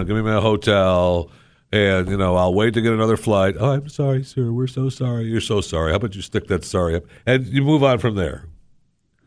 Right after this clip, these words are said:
Right? I mean, that's where you're at. And the old doctor now would not do that. So within their rights, you know, the, uh,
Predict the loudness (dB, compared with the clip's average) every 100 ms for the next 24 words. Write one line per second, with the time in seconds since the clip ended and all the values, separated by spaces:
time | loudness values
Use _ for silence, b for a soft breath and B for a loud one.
0 | _ 2 4 6 6 4 4 4 4 4
1 | 2 0 -8 -14 -20 -20 _ _ _ _
2 | _ _ _ _ _ _ _ _ _ 0
3 | 2 2 2 2 4 4 4 2 0 0
4 | 2 4 4 2 2 2 2 0 0 0
5 | -4 -16 _ _ _ _ _ _ _ _
6 | _ -4 0 2 2 2 2 4 2 4
7 | 4 4 4 0 -8 -2 2 2 2 2
8 | 2 0